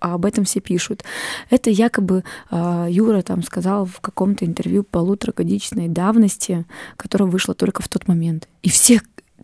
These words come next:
резко начали об этом писать. Но на интервью посмотрело полторы тысячи человек. Ну, типа, тебе самому не смешно? Мне смешно. Потому что я же понимаю, что это просто пытались расшатать меня и вывести из какого-то равновесия. Поэтому я даже не стала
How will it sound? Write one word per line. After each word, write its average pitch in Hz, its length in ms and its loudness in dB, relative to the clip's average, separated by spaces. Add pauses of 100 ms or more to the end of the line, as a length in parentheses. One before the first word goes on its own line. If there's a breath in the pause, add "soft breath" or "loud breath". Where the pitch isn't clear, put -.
резко 220 440 8
начали 196 280 2
об 180 120 0
этом 185 200 -2
писать. 175 420 -2
Но 180 100 0
на 180 100 2
интервью 190 260 2
посмотрело 185 340 -2
полторы 180 320 -4
тысячи - 340 -6
человек. 165 460 -2
Ну, 208 100 4
типа, 226 200 -2
тебе 190 200 -2
самому 185 320 0
не 180 80 0
смешно? 262 420 4
Мне 214 140 2
смешно. 175 460 -8 (440 loud breath)
Потому 196 180 -6
что - 180 -2
я 233 80 4
же 208 80 -2
понимаю, 233 420 4
что - 160 -2
это - 100 -2
просто 214 300 -4
пытались 208 460 0
расшатать 202 500 0
меня 202 320 4
и 190 80 6
вывести 202 460 2
из 170 100 -2
какого-то 196 580 0
равновесия. 190 480 2
Поэтому - 220 0
я 220 60 4
даже 214 160 2
не 220 80 4
стала 214 400 2